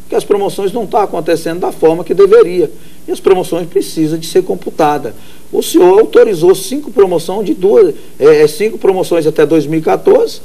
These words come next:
e cada promoção é duas mil cento e cinquenta e, cento e oitenta e duas promoções, né?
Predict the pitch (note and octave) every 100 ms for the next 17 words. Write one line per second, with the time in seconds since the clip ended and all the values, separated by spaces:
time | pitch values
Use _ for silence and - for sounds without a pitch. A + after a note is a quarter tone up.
0 | - - E3+ - G#3 G3+ G3 F#3+ F3+ F#3+
1 | A3 F3+ G#3+ A3 F3 G3+ - D4+ D#4 E4+
2 | D4+ A#3+ A#3 C4+ B3+ - - G#4 G#3+ A4+
3 | - A4 G#4+ - - G#4+ - A3+ C4 G3+
4 | G3+ F#3 - - - - C3+ E3 -